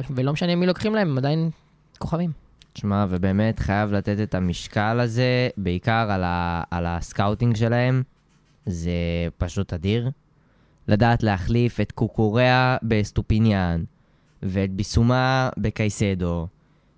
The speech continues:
Speaker 2: ואת מופי בפרגוסון, וכמו שאמרתם, גם דיברתם על טרוסר ומיטומה. זה לפגוע בינגו אחרי בינגו אחרי בינגו, זה כבר לא טעות, וזה כבר לא הימור,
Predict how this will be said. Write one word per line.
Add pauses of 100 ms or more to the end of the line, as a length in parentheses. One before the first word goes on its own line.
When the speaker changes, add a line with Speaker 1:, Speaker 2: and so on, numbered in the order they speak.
(160)
Speaker 2:
ואת
מופי
בפרגוסון,
וכמו
שאמרתם,
גם
דיברתם
על
טרוסר
ומיטומה. (1120)
זה (460)
לפגוע
בינגו
אחרי
בינגו
אחרי
בינגו,
זה
כבר
לא
טעות,
וזה
כבר
לא
הימור,